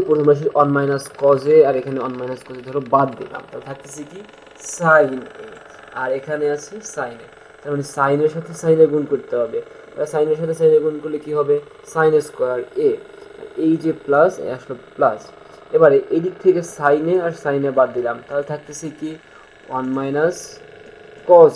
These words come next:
A। এবারে one minus cos A আর one minus cos A গুণ, তার মানে আমরা বলতে পারি কি যে one minus cos A whole square। এবারে এই ওয়ান সমান যদি আমরা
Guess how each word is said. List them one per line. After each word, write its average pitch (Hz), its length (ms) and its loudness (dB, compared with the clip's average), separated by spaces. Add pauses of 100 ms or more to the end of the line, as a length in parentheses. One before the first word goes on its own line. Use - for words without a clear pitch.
(120)
A। - 40 -10 (1200)
এবারে 160 240 8 (140)
one 160 160 0
minus 160 260 6 (120)
cos 147 180 6
A - 60 12
আর 151 80 8
one 143 140 0
minus 143 320 2
cos 135 240 2
A - 20 -4 (100)
গুণ, 160 180 4
তার 127 100 -4
মানে 151 140 2
আমরা 151 160 2
বলতে 147 180 6
পারি 156 200 8
কি 135 80 -8 (100)
যে 123 60 0 (280)
one 147 120 2 (100)
minus 135 300 -4 (100)
cos 135 260 0
A - 20 -6 (460)
whole 185 280 10
square। - 280 -12 (460)
এবারে 170 280 10
এই 175 60 2 (200)
ওয়ান 165 160 6 (140)
সমান 190 200 -2
যদি 175 140 0
আমরা 165 120 6